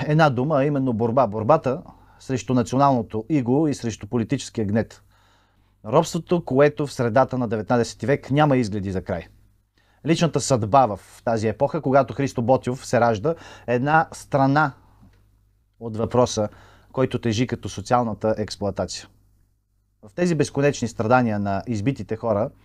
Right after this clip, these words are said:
вече пет века, крие унищожението и на една нация.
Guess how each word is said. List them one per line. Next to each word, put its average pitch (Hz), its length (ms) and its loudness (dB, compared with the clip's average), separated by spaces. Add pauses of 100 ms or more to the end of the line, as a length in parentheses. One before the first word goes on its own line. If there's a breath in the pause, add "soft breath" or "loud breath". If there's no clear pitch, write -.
(460 soft breath)
вече 113 260 -6
пет 107 200 0
века, 104 300 -4
крие 160 240 2
унищожението 165 580 -2
и 139 40 2
на 131 100 2
една 131 180 0
нация. - 360 -4